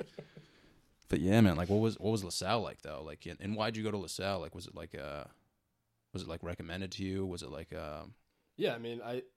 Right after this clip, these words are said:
Speaker 2: my dad grew up in North Providence. Um,
Speaker 1: Okay.
Speaker 2: so he was kinda near LaSalle. His parents gave him the option to go there. He was like, "Nah, I wanna stay North Providence."
Speaker 1: Yeah.
Speaker 2: Um, I don't really, it was kind of, it was a combination of baseball. Baseball at North Smithfield wasn't the greatest. I think they were, like, D three or D four.
Speaker 1: Oh, really?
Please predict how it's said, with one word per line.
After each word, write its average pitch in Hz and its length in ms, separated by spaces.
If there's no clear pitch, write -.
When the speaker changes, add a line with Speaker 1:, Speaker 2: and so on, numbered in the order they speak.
Speaker 2:
my 120 160
dad 135 320
grew 135 140
up 139 100
in 120 80
North 113 260
Providence. 117 680
Um, 95 240
Speaker 1:
Okay. 85 180
Speaker 2:
so 101 300
he 117 80
was 113 140
kinda 120 200
near 101 200
LaSalle. 95 460
His 123 180
parents 113 300
gave 107 120
him 113 140
the 107 80
option 104 260
to 101 60
go 101 180
there. 98 260
He 104 80
was 98 120
like, 92 200
"Nah, 95 200
I 95 60
wanna 95 160
stay 90 320
North 87 200
Providence." 107 680
Speaker 1:
Yeah. 87 180
Speaker 2:
Um, 95 420
I - 60
don't 202 100
really, 214 240
it 117 60
was 135 200
kind 180 200
of, 170 180
it 120 80
was 135 120
a - 20
combination 156 480
of 110 140
baseball. 104 360
Baseball 127 300
at 113 80
North 101 200
Smithfield 104 300
wasn't 101 220
the 101 80
greatest. 95 340
I 117 40
think 104 200
they 101 80
were, 90 60
like, 82 240
D 92 220
three 90 280
or 90 120
D 87 160
four. 92 420
Speaker 1:
Oh, 85 80
really? 80 260